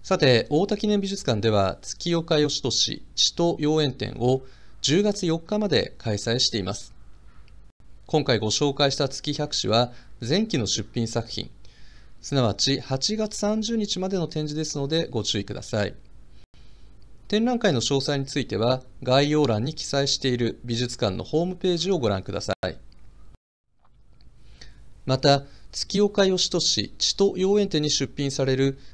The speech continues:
全百四十六点をカラーで収録した展覧会リーフレットも制作しています。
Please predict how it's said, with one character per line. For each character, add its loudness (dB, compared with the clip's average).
全 2
百 -2
四 2
十 2
六 0
点 0
を 2
カ -2
ラ 6
ー 4
で -2
収 2
録 -2
し 2
た 2
展 4
覧 4
会 4
リ 4
ー 0
フ -2
レ 2
ッ -4
ト -2
も 2
制 0
作 -2
し -4
て 0
い 0
ま -6
す。 -14